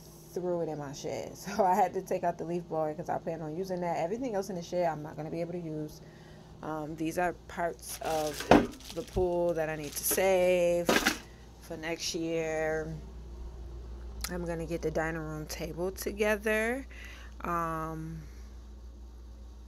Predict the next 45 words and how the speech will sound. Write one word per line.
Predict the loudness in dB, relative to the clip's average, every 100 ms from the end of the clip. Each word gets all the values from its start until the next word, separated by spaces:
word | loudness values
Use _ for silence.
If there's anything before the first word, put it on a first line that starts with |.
| -16 -16 -16 -16 -16 -14 -14 -8
I'm | -6
gonna | -2
come | -2
back | -2 -2
on | -4
here |
and | -4
show | -2 0
y'all | 0 2 2 0
a | -4
few | -4 -4
of |
the | -4
things | -6 -6 -4
that | -4
I | -4
got. | 2 6 8 8 6
I'm | 0
gonna | -6
get | -8 -8
the |
front | -10 -8 -6
room | -6 -8
together, | 0 2 2 2 0 -8 -16
a |
few | -10 -6 -6
of |
the | -4
things | -6 -6
that | -8
I | -6
got | -6
from | -6 -6 -6 -8 -12 -16 -16 -16 -14
Target. | -6 -4 -4 -4 -4 -6 -10 -10 -16 -16 -16 -16 -6
Get | -4
the | -2
front | 4 4 6
room | 2
together. | 4 4 6 6 6 4
I'm | 4 2 2
not | 4 4 2
gonna | -2 -2
show | -2 2 4 4 4
me | 2 0
actually, | 0 0 -2 -2 0 -2